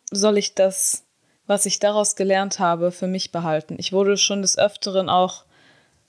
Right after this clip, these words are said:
im Fitnessstudio angesprochen oder auch von Leuten angesprochen, die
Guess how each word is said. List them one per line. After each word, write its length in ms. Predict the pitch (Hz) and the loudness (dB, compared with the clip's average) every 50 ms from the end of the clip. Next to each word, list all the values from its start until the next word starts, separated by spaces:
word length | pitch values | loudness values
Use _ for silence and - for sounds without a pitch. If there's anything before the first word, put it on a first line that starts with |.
| _ _ _ _ _ - | _ _ _ _ _ -12
im 140 | 196 196 180 | -10 -10 -6
Fitnessstudio 1120 | - - 247 240 - 226 214 - - - - 196 196 180 180 180 180 180 175 175 175 165 - | -4 -4 -4 -2 -2 -2 0 0 0 0 -2 -2 -4 -4 -2 -2 0 2 2 0 0 -2 -6
angesprochen 840 | - 180 185 180 180 180 - - - 165 165 - - 180 180 170 - | -8 -6 -4 -4 -4 -4 -4 -6 -6 -6 -6 -6 -8 -10 -8 -8 -10
oder 340 | - - 170 170 180 165 - | -8 -6 -2 0 2 2 4
auch 360 | - 180 185 185 - - _ _ _ _ _ _ _ _ _ | 4 2 2 0 -4 -10 _ _ _ _ _ _ _ _ _
von 180 | _ - 208 196 | _ -8 -4 0
Leuten 600 | 196 202 202 208 202 - 202 196 196 196 190 185 _ _ _ _ _ _ _ | 2 4 4 2 0 -4 -8 -8 -8 -8 -10 -12 _ _ _ _ _ _ _
angesprochen, 880 | - 190 190 190 190 - - _ - 185 175 - - 180 175 180 180 _ _ _ _ _ _ _ _ _ _ _ - | -6 -4 -4 -4 -6 -6 -8 _ -10 -10 -10 -8 -8 -10 -8 -10 -12 _ _ _ _ _ _ _ _ _ _ _ -16
die 560 | 180 170 196 190 185 185 180 180 180 175 175 | -12 -8 -6 -4 -2 -2 -2 -2 -4 -4 -6